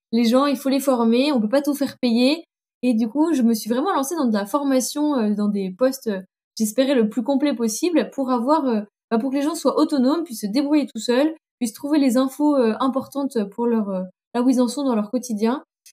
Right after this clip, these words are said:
Et en fait, après, je me, ça m'a amusée parce que je me suis rendu compte que c'était pas du tout la dynamique de, d'Instagram, mais tant mieux, c'est, c'est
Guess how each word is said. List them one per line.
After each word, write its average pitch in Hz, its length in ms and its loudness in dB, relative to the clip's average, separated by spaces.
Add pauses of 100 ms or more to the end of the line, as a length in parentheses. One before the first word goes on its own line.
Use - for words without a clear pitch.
(220)
Et 233 140 2
en 214 80 0
fait, 226 80 0
après, 220 220 0
je 220 60 2
me, 202 40 0
ça 202 180 -2
m'a 202 100 0
amusée 226 200 4
parce 277 140 -2
que 220 80 -4
je 214 60 2
me 214 60 4
suis 214 140 2
rendu 233 180 2
compte 254 220 0
que 226 60 -6
c'était 208 240 -4
pas 254 120 -2
du 233 120 -4
tout 247 100 -8
la 247 120 4
dynamique 240 440 2
de, 208 240 2
d'Instagram, 226 560 -4
mais 214 180 -2
tant 220 140 -2
mieux, 302 160 0
c'est, 254 180 -8
c'est - 200 -12